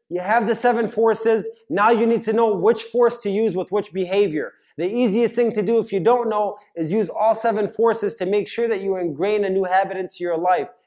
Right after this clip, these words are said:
But in the next takeaway, we're gonna go over which behaviors require which of the forces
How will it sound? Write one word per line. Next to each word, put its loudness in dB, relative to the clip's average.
But -2
in -4
the -2
next -4
takeaway, 0
we're -2
gonna 2
go 4
over 2
which 2
behaviors 2
require 0
which 0
of 0
the -2
forces 0